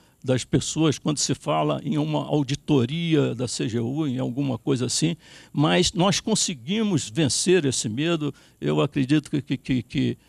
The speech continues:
as pessoas, os profissionais da C G U que acompanharam esse trabalho viram isso, constataram isso. Nós conseguimos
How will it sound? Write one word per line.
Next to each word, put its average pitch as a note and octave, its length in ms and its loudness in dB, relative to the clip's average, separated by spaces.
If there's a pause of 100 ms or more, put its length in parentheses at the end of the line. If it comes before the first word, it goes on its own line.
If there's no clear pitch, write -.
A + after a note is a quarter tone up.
(200)
as C3+ 140 -6
pessoas, D3 640 0 (840)
os - 160 2
profissionais C#3+ 760 0
da C3 100 2
C D3 200 2
G A#2+ 100 4
U D3+ 160 4
que - 120 -4
acompanharam C#3 640 2
esse C3 100 0
trabalho C3 520 -2 (680)
viram C#3+ 440 4
isso, F3 260 0
constataram D3+ 800 0
isso. D#3 340 2 (220)
Nós E3 160 2
conseguimos D#3+ 720 -2